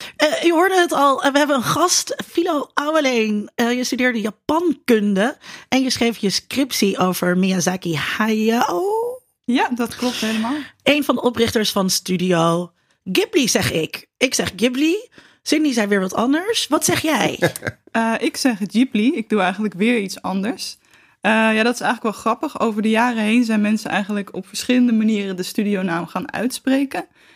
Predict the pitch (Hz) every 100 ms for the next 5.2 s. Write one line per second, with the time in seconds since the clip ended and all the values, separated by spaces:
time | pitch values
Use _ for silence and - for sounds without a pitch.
0 | _ _ - 214 220 220 220 214 220 247
1 | 269 240 233 233 233 220 214 196 - -
2 | 226 208 196 190 196 170 - 220 220 196
3 | 165 - 160 233 285 - _ _ _ _
4 | - 196 277 285 269 247 - 143 165 175
5 | - -